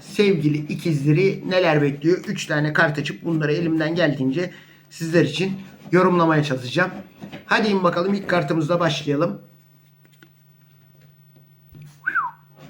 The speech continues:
İlk kartımız güçlü arkan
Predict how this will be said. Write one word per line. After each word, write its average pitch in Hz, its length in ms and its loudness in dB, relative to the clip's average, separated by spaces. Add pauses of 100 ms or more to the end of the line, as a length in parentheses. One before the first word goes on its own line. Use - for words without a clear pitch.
(1600)
İlk 240 260 4
kartımız 214 720 2 (140)
güçlü 196 420 4
arkan 220 600 4